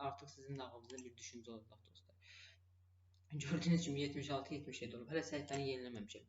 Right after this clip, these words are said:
Bir dəfə səhifəni yeniləyim dostlar. Gözləyin. Gördüyünüz kimi, mənim artıq on dollarlıq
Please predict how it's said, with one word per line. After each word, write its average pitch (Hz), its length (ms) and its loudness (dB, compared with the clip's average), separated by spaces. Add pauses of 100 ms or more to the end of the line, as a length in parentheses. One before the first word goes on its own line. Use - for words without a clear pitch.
(120)
Bir 180 180 6
dəfə 143 220 -6
səhifəni 127 480 -6
yeniləyim 117 400 -12
dostlar. - 320 -14 (2250)
Gözləyin. 123 420 -6 (1300)
Gördüyünüz 135 440 -2
kimi, 113 200 -4 (140)
mənim 143 160 4
artıq - 240 0
on 139 160 0
dollarlıq 113 340 -4